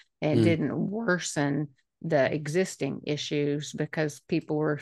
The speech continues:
Speaker 1: feeling kind of safe in their environment by doing the therapy from their home.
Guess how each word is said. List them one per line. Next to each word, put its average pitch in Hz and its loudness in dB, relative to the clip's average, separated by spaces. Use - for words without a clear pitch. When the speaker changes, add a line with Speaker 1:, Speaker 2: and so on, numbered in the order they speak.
Speaker 1:
feeling 156 2
kind 156 -2
of 143 -2
safe 156 2
in 151 2
their 151 0
environment 151 -2
by 151 2
doing 156 2
the 147 0
therapy 147 -2
from 151 -2
their 147 -2
home. 147 -4